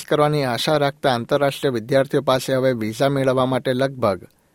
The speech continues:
ત્રીસ હજાર ડોલરની બચત હોવી જરૂરી છે. નવા પ્રતિબંધો વિદ્યાર્થી વિઝાની મંજૂરીના દરમાં રેકોર્ડ ઘટાડો થયા પછી અમલમાં આવ્યા છે.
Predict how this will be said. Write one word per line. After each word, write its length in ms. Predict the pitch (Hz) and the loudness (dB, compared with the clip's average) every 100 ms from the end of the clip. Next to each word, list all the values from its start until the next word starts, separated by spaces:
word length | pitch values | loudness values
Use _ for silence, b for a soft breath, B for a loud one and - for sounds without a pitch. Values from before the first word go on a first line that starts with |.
| _ _ - | _ _ -6
ત્રીસ 300 | 151 170 170 | 0 2 2
હજાર 240 | 151 151 | 4 4
ડોલરની 420 | 147 135 139 139 | 6 6 4 2
બચત 400 | 139 123 135 151 | 0 0 2 0
હોવી 180 | 143 127 | 2 0
જરૂરી 460 | 113 107 98 92 90 | 0 0 -2 -6 -8
છે. 340 | - - - _ _ _ _ _ _ _ _ - | -10 -12 -14 _ _ _ _ _ _ _ _ -6
નવા 260 | 120 123 | 2 2
પ્રતિબંધો 560 | 123 123 127 120 120 123 | 2 0 -4 -2 0 0
વિદ્યાર્થી 540 | 113 101 127 135 139 | 0 0 2 2 2
વિઝાની 420 | 131 123 127 127 127 | -2 0 0 -2 -2
મંજૂરીના 600 | 113 113 135 135 131 127 | -2 -2 -2 0 0 0
દરમાં 420 | 127 131 135 123 | 0 2 2 0
રેકોર્ડ 400 | 113 113 151 139 | 0 0 0 2
ઘટાડો 380 | 117 135 131 127 | 0 0 0 0
થયા 240 | 135 127 | 0 0
પછી 300 | 139 139 139 | 0 0 0
અમલમાં 420 | 120 131 135 120 | 0 0 0 0
આવ્યા 240 | 98 95 85 | -2 -4 -6
છે. 340 | - - _ | -10 -12 _